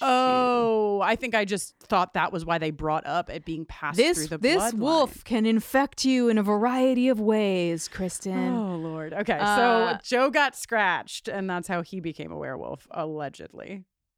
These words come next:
Speaker 2: Right, right. And Mulder begins, uh, examining him and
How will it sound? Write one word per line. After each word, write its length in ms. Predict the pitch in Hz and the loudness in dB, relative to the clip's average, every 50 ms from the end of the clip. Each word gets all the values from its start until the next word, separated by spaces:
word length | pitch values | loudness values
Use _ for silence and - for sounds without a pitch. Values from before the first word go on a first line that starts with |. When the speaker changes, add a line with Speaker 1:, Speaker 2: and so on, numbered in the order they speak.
| _ _ _ _ _ - | _ _ _ _ _ -10
Speaker 2:
Right, 320 | 165 160 147 - - - _ - | -8 -6 -6 -6 -8 -10 _ -12
right. 360 | 170 165 165 - - - - _ _ _ _ _ _ _ _ _ _ _ _ _ _ - | -8 -4 -4 -4 -4 -6 -8 _ _ _ _ _ _ _ _ _ _ _ _ _ _ -6
And 720 | 202 208 208 208 208 202 202 196 196 196 196 196 196 190 - _ _ _ _ _ _ _ _ _ _ _ _ _ _ _ _ _ _ _ _ _ _ _ _ _ _ _ _ | -4 -2 -2 -2 -2 -2 -2 -4 -4 -4 -4 -6 -6 -8 -12 _ _ _ _ _ _ _ _ _ _ _ _ _ _ _ _ _ _ _ _ _ _ _ _ _ _ _ _
Mulder 480 | 220 214 226 254 277 330 349 403 427 403 381 | -2 0 0 0 0 0 0 0 0 -2 -2
begins, 800 | 302 - 269 262 262 262 254 262 254 240 - - - - - - _ _ _ 190 | -4 -2 -2 -2 0 0 -2 -2 -4 -4 -8 -10 -12 -12 -14 -16 _ _ _ -4
uh, 340 | 202 202 190 185 180 175 - - _ _ _ _ _ _ _ _ _ _ _ _ _ | -2 -2 0 0 -2 -2 -4 -8 _ _ _ _ _ _ _ _ _ _ _ _ _
examining 520 | 190 190 202 190 190 180 175 170 165 160 180 | -4 -4 -2 0 0 0 0 -2 -2 -4 -4
him 360 | 202 156 151 143 143 156 156 - _ _ _ _ _ _ _ _ _ _ _ _ _ _ _ _ _ _ _ _ _ _ _ | -4 -4 -4 -4 -6 -10 -12 -14 _ _ _ _ _ _ _ _ _ _ _ _ _ _ _ _ _ _ _ _ _ _ _
and 720 | 190 190 190 185 185 185 180 180 180 175 175 170 - - | -10 -6 -6 -4 -4 -4 -4 -4 -6 -8 -10 -12 -14 -16